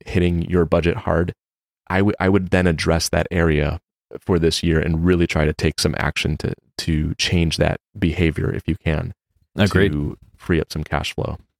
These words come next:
Speaker 2: Uh, you know, and one of the things, uh, that so many people, uh, like, a lot of us are just prone to do and, you know, fall prey to in terms of that temptation is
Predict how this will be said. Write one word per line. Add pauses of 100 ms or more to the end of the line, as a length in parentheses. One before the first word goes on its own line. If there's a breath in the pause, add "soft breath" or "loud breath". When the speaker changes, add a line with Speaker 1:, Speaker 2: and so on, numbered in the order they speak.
(180)
Speaker 2:
Uh,
you
know,
and
one
of
the
things,
uh,
that (120)
so
many
people, (500)
uh,
like,
a
lot
of
us
are
just
prone
to
do (140)
and,
you
know,
fall
prey
to
in
terms
of
that
temptation
is